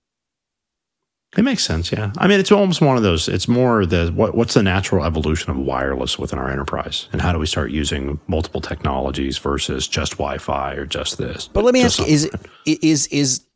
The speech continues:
Speaker 2: is this the first time, 'cause, you know, I'm, I'm, like, not necessarily an expert in this industry, Jason, but
Speaker 1: Join the club.
Speaker 2: Um, well, I think you are, but the,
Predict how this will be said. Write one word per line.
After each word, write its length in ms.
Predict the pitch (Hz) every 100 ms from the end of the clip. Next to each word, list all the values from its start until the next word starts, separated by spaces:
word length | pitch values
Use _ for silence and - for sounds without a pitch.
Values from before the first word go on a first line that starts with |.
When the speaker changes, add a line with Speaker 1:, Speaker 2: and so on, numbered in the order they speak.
| -
Speaker 2:
is 240 | 131 117
this 260 | 117 170 -
the 140 | 165
first 460 | - - 147 - -
time, 280 | 131 131 131
'cause, 220 | 143 131
you 80 | 139
know, 80 |
I'm, 180 | 113 107
I'm, 160 | 110 104
like, 220 | 101 101
not 260 | 104 - - _ _ _ -
necessarily 640 | 104 98 101 - 107 101 95
an 80 | 82
expert 460 | 85 - - 95
in 100 | 87
this 180 | 85 -
industry, 600 | 117 110 - - - - 104
Jason, 500 | - - - - -
but 200 | 107 101
Speaker 1:
Join 180 | 76 67
the 40 |
club. 320 | - 80 71 - _ _ _ _ -
Speaker 2:
Um, 380 | 151 143 135 - - _ _ _ _
well, 120 | 143
I 100 | 143
think 240 | 139 160 123
you 160 | 110
are, 220 | 107 82 78
but 300 | 120 107 -
the, 140 | 113